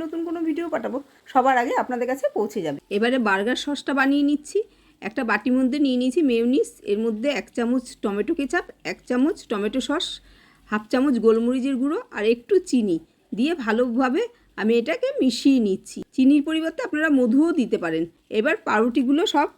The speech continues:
আগে আমি কেটে নিয়েছিলাম, কয়েকটা পাউরুটি বাকি ছিল, সেই কয়েকটা পাউরুটি আমি আবার কেটে নিলাম। কেটে এবার এর উপর দিয়ে আমি লাগিয়ে দিলাম বাটার। আমি এটা দিয়ে যে পিঠটা বাটার লাগিয়েছি, সেই পিঠটা আমি দেখুন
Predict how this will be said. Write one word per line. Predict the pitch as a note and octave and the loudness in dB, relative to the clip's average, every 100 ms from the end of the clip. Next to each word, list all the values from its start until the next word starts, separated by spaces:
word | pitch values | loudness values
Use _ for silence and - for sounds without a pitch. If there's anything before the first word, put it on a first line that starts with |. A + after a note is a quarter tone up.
| _ | _
আগে | F#3 A3 D4 | 0 2 4
আমি | E4 | 4
কেটে | E4+ C#4 D#4+ | 4 4 6
নিয়েছিলাম, | D#4 D#4+ D4 B3 A4 - _ | 6 6 4 0 -2 -6 _
কয়েকটা | B3 A#3 A#3+ | 0 0 0
পাউরুটি | D4+ C4 C4+ | -2 0 0
বাকি | C4+ A3+ - | 2 2 2
ছিল, | C4 F#4+ | 2 2
সেই | A#4 B3 | 2 2
কয়েকটা | B3+ A#3 C4 | 2 0 0
পাউরুটি | C#4 B3+ C4 F4+ | -2 0 0 2
আমি | C4+ C4+ | 4 4
আবার | G#3 C4 | 2 2
কেটে | - A3 A3+ | 0 0 2
নিলাম। | D#3+ D#3+ F3 _ - - _ | 2 0 -4 _ -20 -20 _
কেটে | B3 A3+ E4 - | -4 -2 -2 0
এবার | A#3 D4+ - | 0 0 4
এর | A3+ B3+ | 6 6
উপর | C4 A#3+ B3+ | 4 -2 -2
দিয়ে | B3 E4 B4 - _ | 0 0 -2 -12 _
আমি | F#3+ A#3 D4+ C5 - _ _ | -4 0 0 0 -10 _ _
লাগিয়ে | A3 G#3 A3 B3+ | 0 2 4 2
দিলাম | C#4+ E4+ | 2 0
বাটার। | D#4+ G3 - E3 E3 _ _ _ | 0 -2 -2 -6 -6 _ _ _
আমি | F3 G#3+ C4+ | -6 -2 0
এটা | C4 C#4+ | 0 0
দিয়ে | D4 D4 | 2 2
যে | G3+ A#3 | 2 2
পিঠটা | A#3 C4+ D4+ | 0 0 2
বাটার | A3+ G3+ B3+ | 4 2 2
লাগিয়েছি, | C#4 C4+ C#4+ C#4+ F#4+ | 0 0 -2 -4 -2
সেই | C4+ A#3+ | 0 0
পিঠটা | C#4 C4+ - C4+ D4 - - - | 0 -2 2 2 2 -6 -14 -8
আমি | G#3+ B3+ | -4 -2
দেখুন | B3 C4 | 4 4